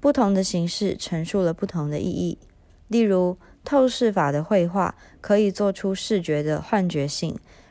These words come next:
让观者身临其境，觉得自己像是在自己所处的三维空间进一步的延伸。印象派绘画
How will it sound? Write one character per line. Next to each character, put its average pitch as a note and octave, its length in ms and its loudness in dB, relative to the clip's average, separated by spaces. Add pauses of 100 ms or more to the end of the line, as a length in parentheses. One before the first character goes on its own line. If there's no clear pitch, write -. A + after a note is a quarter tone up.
让 A#3 240 4
观 G#3 260 4
者 F3+ 240 0
身 F#3+ 240 -2
临 F#3+ 160 0
其 - 240 -6
境， - 300 -6 (160)
觉 - 140 -2
得 F3+ 100 4
自 G3+ 180 -2
己 F3 300 -6 (320)
像 F#3+ 320 0
是 F#3 180 -2
在 F3+ 340 -2 (1000)
自 A3 160 -4
己 D#3+ 180 -4
所 E3+ 220 0
处 - 220 -6
的 E3 200 -4
三 G3 220 0
维 E3+ 140 0
空 E3+ 260 -2
间 E3+ 320 -2
进 F3+ 180 -2
一 D#3+ 60 -2
步 E3+ 160 -4
的 D3 80 -2
延 C#3+ 260 -4
伸。 D#3+ 400 -4 (680)
印 C4 200 4
象 A3+ 240 2
派 G3+ 280 0
绘 F3+ 200 0
画 D#3+ 300 -4